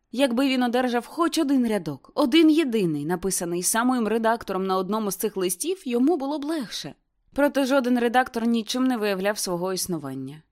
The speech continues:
І кінець кінцем Мартін дійшов висновку, що на світі немає ніяких живих редакторів,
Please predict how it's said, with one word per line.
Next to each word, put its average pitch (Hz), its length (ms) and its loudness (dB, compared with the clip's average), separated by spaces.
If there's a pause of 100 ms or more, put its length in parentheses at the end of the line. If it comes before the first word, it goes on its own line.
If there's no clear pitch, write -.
(120)
І 254 120 -2
кінець 208 420 -2
кінцем 185 400 -4
Мартін 180 420 -2
дійшов 170 420 -4
висновку, 196 540 -6
що 175 200 -6
на 175 120 -4
світі 226 340 -4
немає 233 420 0
ніяких 160 460 -4
живих 156 320 -8
редакторів, 147 680 -10